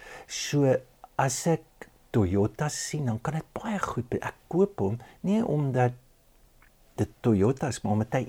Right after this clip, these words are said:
iets verteenwoordig, soos betroubaarheid. En so agter elke verlange in ons lewe is daar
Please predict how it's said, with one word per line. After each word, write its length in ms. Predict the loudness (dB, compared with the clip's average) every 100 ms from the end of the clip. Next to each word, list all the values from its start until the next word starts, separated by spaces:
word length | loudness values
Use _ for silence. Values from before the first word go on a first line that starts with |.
| 0
iets 160 | 0
verteenwoordig, 540 | -6 -4 -4 -4 -6 -8
soos 360 | -4 -4 -4 -10 -20 _ _ _ _ _ _ _
betroubaarheid. 1000 | -4 -4 -2 0 0 -2 -6 -8 -12 -18 -20 _ -20 -20 _ _ _ _ _ -20 -18 -16 -16 -16 -18 _
En 300 | 4 4 4 -2 -10
so 380 | -8 2 4 4 2
agter 460 | -2 -2 -2 -2 -2 2
elke 380 | 4 4 4 2
verlange 800 | 0 0 2 2 2 2 2 2 0
in 140 | -2 -2
ons 220 | -4 -6
lewe 460 | -6 -4 -2 -2 -2
is 220 | -4 -4 -6 -2
daar 400 | 2 4 4